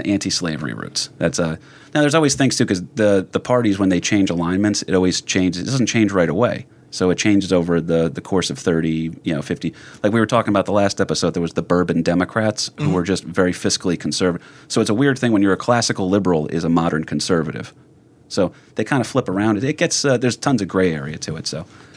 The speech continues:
Speaker 1: but at the time, this is what the Republican Party was all about.
Speaker 2: That's why I'm of the common sense party. I don't, I don't identify with either.
Speaker 1: <laughs>
Speaker 2: I'm just like, if this works, I'm with that. If it doesn't,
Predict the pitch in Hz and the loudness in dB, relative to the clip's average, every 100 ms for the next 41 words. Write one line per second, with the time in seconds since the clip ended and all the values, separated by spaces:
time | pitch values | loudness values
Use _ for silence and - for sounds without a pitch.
0 | - 107 113 107 147 143 110 101 - 101 | 0 2 4 2 4 4 4 2 0 0
1 | 95 92 87 - 85 104 92 87 90 82 | 2 4 4 0 0 0 0 -2 -2 -2
2 | 82 - 90 80 85 80 - - 139 - | -2 -2 -2 0 -2 -4 -10 -4 -2 2
3 | 208 156 147 127 117 - 123 113 101 - | 2 2 2 0 -2 -4 -4 -4 -6 -6
4 | 107 - 151 147 160 160 - 123 139 135 | -6 -4 0 2 0 -4 -8 -2 0 0
5 | 123 127 131 110 113 123 135 139 110 120 | 0 0 0 -2 -4 -6 -6 -6 -6 -6
6 | 131 196 208 131 143 - - 147 170 - | -4 -2 -2 0 -2 -2 -2 0 0 0
7 | 175 151 - - 135 - 170 - 175 196 | 0 -2 -6 -4 -4 -2 -2 0 0 0
8 | 202 - - 139 143 135 127 113 - 113 | 0 -2 0 2 2 0 -2 -2 -2 -8
9 | 127 135 135 - 208 226 262 - | -4 -2 -2 0 0 2 0 -2